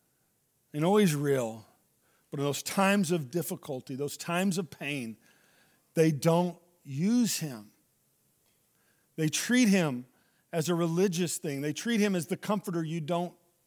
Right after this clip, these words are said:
receive comfort from. They treat him as the towel that you never use. And he's not intended to be that way. He is available. He is here. He is in us. He is among us. He is with us. He wants to bring us comfort.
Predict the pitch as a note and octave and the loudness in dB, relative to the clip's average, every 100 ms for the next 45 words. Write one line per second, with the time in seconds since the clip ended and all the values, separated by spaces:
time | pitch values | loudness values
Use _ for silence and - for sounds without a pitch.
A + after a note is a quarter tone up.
0 | _ _ _ - D#3+ - F#3+ D#3+ - G3 | _ _ _ -4 -2 0 0 0 -2 -4
1 | E3+ C3+ - C3+ D3+ F3+ E3 - - A#3+ | -4 -10 -10 -8 -2 -2 -2 -14 -2 2
2 | A#3+ A3 E3+ F#3+ - G#3+ G3+ F#3 E3+ F#3 | 4 4 2 0 2 4 4 2 -2 -2
3 | F#3 F#3 F3+ E3+ D#3+ E3 D3+ C#3+ - _ | 2 2 0 -4 -4 -6 -8 -12 -18 _
4 | _ _ _ _ E3+ F3+ C#3 D3 F#3+ G3+ | _ _ _ _ 2 2 2 2 2 4
5 | G3 F3 - F#3 F#3+ D#3 B2 _ _ _ | 0 -2 -4 -2 -2 -2 -6 _ _ _
6 | - E3+ C3 F#3 E3+ D#3+ D3 D3 C#3 F3+ | -8 -8 -4 -4 -2 -2 -2 -2 -2 -2
7 | F3+ F3 E3+ C#3+ D3 D#3+ F3+ D3+ D3+ B2 | -2 -2 -4 -6 -2 2 2 0 -4 -6
8 | F3+ E3+ - - G3 F#3+ D#3+ - _ G3 | -8 -8 -10 -8 -2 -2 -4 -10 _ 2
9 | F#3 E3 - F3+ G3 E3+ - _ _ F3+ | 2 2 0 0 2 0 -4 _ _ 0
10 | F3+ E3 E3 F3 G3+ F#3 D3 - _ - | 2 2 0 0 0 -2 -6 -10 _ -6
11 | F#3+ F3 D#3+ D#3 G3+ G3 F3+ C#3+ G3+ G3 | 0 0 0 0 0 0 -2 -4 -2 0
12 | F#3+ G#3+ - G3 E3 D#3+ D#3 - - D#3 | 2 0 0 -4 -2 -2 -2 -6 -6 -6
13 | - C#3+ | -6 -12